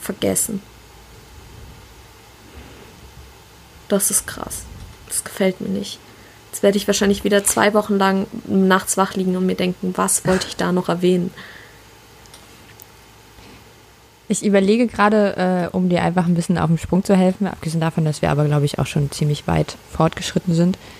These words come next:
Speaker 2: ähm,
Speaker 1: Hm,
Speaker 2: was
Speaker 1: es
Speaker 2: wir noch
Speaker 1: geht,
Speaker 2: für, fürs
Speaker 1: glaub ich.
Speaker 2: nächste Mal so ein bisschen machen. Ich, mir fällt tatsächlich gerade spontan kein Song ein, den ich noch nicht verwendet habe. <laughs>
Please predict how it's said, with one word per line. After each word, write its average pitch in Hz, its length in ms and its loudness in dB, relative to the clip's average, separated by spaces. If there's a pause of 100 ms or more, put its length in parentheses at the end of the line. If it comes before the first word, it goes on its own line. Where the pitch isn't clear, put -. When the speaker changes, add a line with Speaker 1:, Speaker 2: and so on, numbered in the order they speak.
(400)
Speaker 2:
ähm, 170 640 0 (960)
Speaker 1:
Hm, 247 100 0
Speaker 2:
was 175 160 2
Speaker 1:
es - 60 -6
Speaker 2:
wir 175 80 -2
noch 165 160 2
Speaker 1:
geht, - 20 -2
Speaker 2:
für, 175 80 4 (200)
fürs - 80 -18
Speaker 1:
glaub 202 140 4
ich. 220 80 -2
Speaker 2:
nächste 185 380 0
Mal 180 200 2
so 175 100 -6
ein 165 40 -4
bisschen 185 280 -2
machen. 202 400 0 (500)
Ich, 190 220 -6 (640)
mir 196 180 0
fällt 220 320 2
tatsächlich 226 440 0
gerade 196 240 0
spontan 190 800 0
kein 202 380 -4
Song 262 320 -4
ein, 226 220 0
den 208 120 0
ich 190 120 -4
noch 185 120 2
nicht 196 320 4
verwendet 160 500 0
habe. 147 340 -2
<laughs> - 40 -2